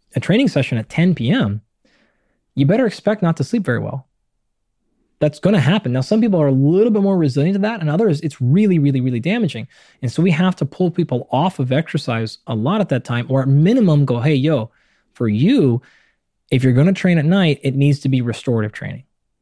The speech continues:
Short duration, get a little sweat going, don't get your heart rate up too high, don't do anything too neurologically fatiguing, and then get out of there. We gotta do our harder work in the morning." Um, I'm just making, it's not always the case, but in,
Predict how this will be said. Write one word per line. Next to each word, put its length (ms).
Short 340
duration, 720
get 120
a 40
little 160
sweat 320
going, 380
don't 240
get 60
your 140
heart 160
rate 120
up 140
too 180
high, 260
don't 200
do 100
anything 240
too 240
neurologically 680
fatiguing, 540
and 100
then 120
get 140
out 160
of 80
there. 160
We 100
gotta 160
do 140
our 100
harder 360
work 360
in 120
the 60
morning." 320
Um, 220
I'm 120
just 160
making, 180
it's 80
not 160
always 220
the 140
case, 140
but 200
in, 520